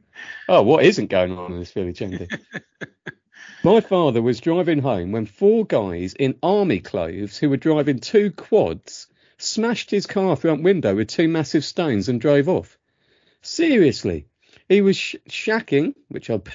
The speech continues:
Speaker 1: <laughs> me must mean shaking. He was shacking very badly. Just recovered from one month ago heart attack.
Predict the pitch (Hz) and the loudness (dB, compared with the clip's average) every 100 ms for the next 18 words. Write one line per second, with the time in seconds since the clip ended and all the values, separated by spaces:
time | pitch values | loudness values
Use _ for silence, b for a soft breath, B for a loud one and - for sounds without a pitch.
0 | - - - - - 113 123 - 107 101 | -8 -8 -8 -8 -4 -2 -2 -2 -4 0
1 | 139 131 - 95 - b b 151 143 131 | 0 0 0 -4 -6 b b 2 4 2
2 | - 226 - 147 135 165 156 180 185 - | 2 0 2 0 2 2 2 2 0 -2
3 | 92 85 - b b b b 196 - 180 | -6 -6 -12 b b b b 2 4 0
4 | 185 170 139 117 151 123 160 165 165 147 | 0 0 0 -2 0 0 0 -2 -2 -4
5 | - 127 147 135 151 165 - 131 - 92 | -6 -2 2 2 2 -2 -4 -8 -6 -10
6 | - | -12